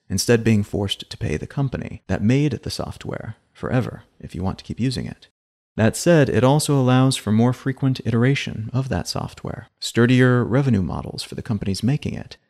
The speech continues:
and it allows the software to be deployed from these distant computers, in some cases accessing software running on those computers, code on demand style, anytime you use the program.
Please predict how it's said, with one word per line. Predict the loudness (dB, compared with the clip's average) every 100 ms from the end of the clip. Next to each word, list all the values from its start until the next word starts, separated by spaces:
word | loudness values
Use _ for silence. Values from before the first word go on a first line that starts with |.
| -4
and | 2 4
it | 4
allows | 4 6 4 2
the |
software | 0 0 0 0 -2
to | -4
be | -10
deployed | -10 -6 0 2 2 -2
from | 0 2
these | 0
distant | -2 -6 -6 -6
computers, | -6 -4 -2 -2 -4 -8 -10
in | -6
some | -2 -2
cases | 0 0 0 -2 0
accessing | -2 -2 -4 -2 -2
software | 0 -2 -2 -2 0
running | 2 2 4
on | 2 2 2
those | 2 -2 -4
computers, | -6 -8 -6 -6 -6
code | -6 -6
on | -6
demand | -8 -10 -10
style, | -10 -10 -10 -10 -12 -10 0
anytime | 2 2 0 0
you |
use | 0 -4 -8
the |
program. | -4 -4 -4 -8 -12